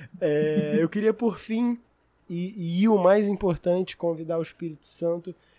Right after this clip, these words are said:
que ele se sinta à vontade no nosso meio, que ele guie a nossa conversa, que ele nos mostre o que a gente precisa entender, o que a gente precisa ouvir e viver.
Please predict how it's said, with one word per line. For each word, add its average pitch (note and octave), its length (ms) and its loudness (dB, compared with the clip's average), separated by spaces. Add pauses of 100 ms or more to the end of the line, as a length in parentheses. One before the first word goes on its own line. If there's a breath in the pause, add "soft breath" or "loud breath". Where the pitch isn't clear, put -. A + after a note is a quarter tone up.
(120)
que - 80 -10
ele E3 160 -2
se - 80 -12
sinta F3 340 -8
à F3+ 40 -6
vontade E3+ 560 -4
no E3 80 -6
nosso D#3+ 240 -8
meio, D#3+ 240 -6
que - 100 -10
ele D#3+ 140 -8
guie F3+ 220 -4
a F#3 40 2
nossa F#3 260 -2
conversa, D#3+ 680 -6
que - 140 -10
ele D#3+ 120 -4
nos E3 180 -2
mostre D#3+ 340 -4
o E3 40 -20
que E3+ 60 -4
a D#3 40 -2
gente D3+ 180 -8
precisa D#3+ 360 -10
entender, D3+ 580 -6 (380 soft breath)
o - 40 -20
que - 60 -8
a C#3+ 40 -4
gente C#3 160 -10
precisa D#3 460 -6
ouvir C#3+ 580 -6 (120)
e E3 140 -6
viver. A#2+ 460 -2